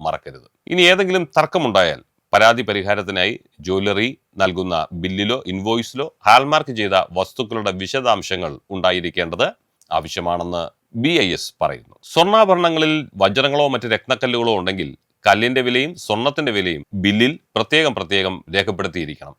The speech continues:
അത് നിങ്ങൾ ശ്രദ്ധിക്കുക. പഴയ സ്വർണ്ണാഭരണങ്ങൾ പുതിയ ആഭരണങ്ങളുമായി പകരം കൈമാറ്റം ചെയ്യുന്നത് നമ്മുടെ ഇടയിൽ സർവ്വസാധാരണമാണ്. പുതിയ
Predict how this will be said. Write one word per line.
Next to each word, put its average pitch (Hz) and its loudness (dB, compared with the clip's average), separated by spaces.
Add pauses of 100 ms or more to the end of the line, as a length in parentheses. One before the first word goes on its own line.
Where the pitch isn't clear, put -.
(140)
അത് 90 -2 (160)
നിങ്ങൾ 87 -6
ശ്രദ്ധിക്കുക. 76 -12 (200)
പഴയ 190 8
സ്വർണ്ണാഭരണങ്ങൾ 139 2 (120)
പുതിയ 131 -2 (140)
ആഭരണങ്ങളുമായി 113 0 (180)
പകരം 113 4
കൈമാറ്റം 104 -2
ചെയ്യുന്നത് 87 -4 (160)
നമ്മുടെ 95 -2
ഇടയിൽ 80 -8 (160)
സർവ്വസാധാരണമാണ്. 76 -8 (300)
പുതിയ 90 0